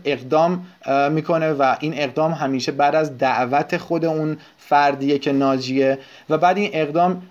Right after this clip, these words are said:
ادامه پیدا می‌کنه و به موفقیت می‌رسه. حالا همینو می‌خوام بیارم توی محتوا. با یه مثال توضیح می‌دم. فرض کن که شما یه دونه آژانس هواپیمایی دارید و دارید خدمات مربوط به گردشگری ارائه می‌دید.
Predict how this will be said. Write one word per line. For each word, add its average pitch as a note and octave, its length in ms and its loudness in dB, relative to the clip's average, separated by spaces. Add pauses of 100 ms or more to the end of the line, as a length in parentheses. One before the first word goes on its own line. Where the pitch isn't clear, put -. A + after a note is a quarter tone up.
(140)
ادامه D#3+ 320 4
پیدا G3+ 280 2
می‌کنه F#3 300 0
و D3+ 80 0
به C3 80 -2
موفقیت A#2+ 760 0
می‌رسه. A2 380 -8 (540)
حالا A3 200 4
همینو C4 280 0
می‌خوام A3+ 240 2
بیارم G#3 280 4
توی F#3 520 2
محتوا. B2 600 -2 (680)
با E3 120 6
یه G#3+ 60 6
مثال A3+ 360 4
توضیح E3+ 340 0
می‌دم. C#3 340 0 (640)
فرض A3+ 340 2
کن A#3 140 -6
که A3 100 -8
شما F3 260 -2
یه F#3 120 2
دونه E3 380 0 (420)
آژانس C#3 440 2
هواپیمایی B2 720 0
دارید A2 360 -8 (640)
و C#3+ 160 4
دارید D3+ 220 0
خدمات D3+ 440 0
مربوط C#3+ 360 2
به D#3 80 -2
گردشگری A#2+ 680 0
ارائه G#2+ 200 -6
می‌دید. - 240 -16